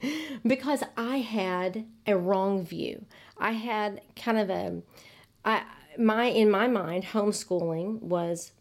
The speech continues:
public school at home. And I was trying to force us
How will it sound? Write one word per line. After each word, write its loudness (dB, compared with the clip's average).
public 2
school 0
at 0
home. -6
And 4
I 2
was 0
trying 2
to -4
force 0
us -6